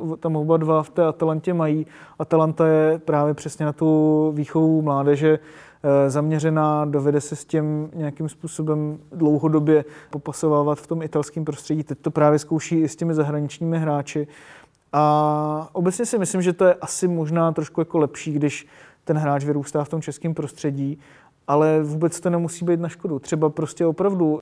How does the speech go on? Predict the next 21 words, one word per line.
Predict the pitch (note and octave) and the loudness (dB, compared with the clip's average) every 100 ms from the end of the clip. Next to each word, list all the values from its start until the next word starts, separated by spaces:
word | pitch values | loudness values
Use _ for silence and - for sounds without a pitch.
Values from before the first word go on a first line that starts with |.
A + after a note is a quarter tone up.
| - | -2
ty | D#3+ | 0
hráči | D3+ D3 C#3+ E3 | 2 0 -2 -4
budou, | D#3 D3 D3+ D3 D3 C#3+ C#3+ - - | -2 2 4 4 4 2 -2 -8 -8
eh, | - - | -6 -2
líp | D#3+ D3 | -2 -2
vyrůstat | C#3 D3 C#3+ - D#3+ D3 | 0 0 0 -2 -2 0
venku, | C#3+ C#3 D#3 | -4 -2 -2
když | D3+ D3 D3+ | -2 -2 -2
na | |
to | E3 | 0
budou | F#3 F#3 | 2 0
připraveni. | F3+ F3 F3+ D#3+ C3+ | 0 -4 0 0 -2
A | - | -10
k | - | -4
tomu | F3 F3 E3+ _ - _ | -2 -2 -6 _ -20 _
právě | - D#3+ E3 | 0 2 2
taky | D#3+ E3+ | 0 -6
slouží | D#3 C3+ B2 | -6 -6 -4
ty | C#3 C3 | -4 -4
jako | C3+ C#3 | -8 -8
akademie | C#3 - C3+ C3 A#2+ | -8 -6 -6 -6 -10